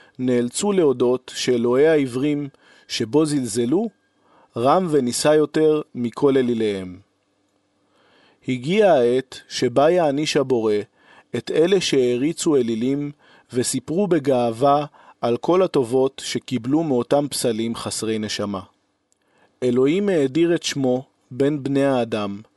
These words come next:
כדי שגם עמים אחרים יוכלו לשמוע על כוחו ולירוא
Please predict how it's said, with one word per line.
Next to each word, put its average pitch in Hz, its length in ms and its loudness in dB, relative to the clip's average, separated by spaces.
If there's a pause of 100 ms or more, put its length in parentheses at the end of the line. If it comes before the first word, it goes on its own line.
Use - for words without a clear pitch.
(360)
כדי 131 260 0
שגם 131 360 0
עמים 151 260 -2
אחרים 170 600 0 (400)
יוכלו 143 320 -2
לשמוע 160 580 0
על 143 80 2
כוחו 143 460 0 (540)
ולירוא 127 680 0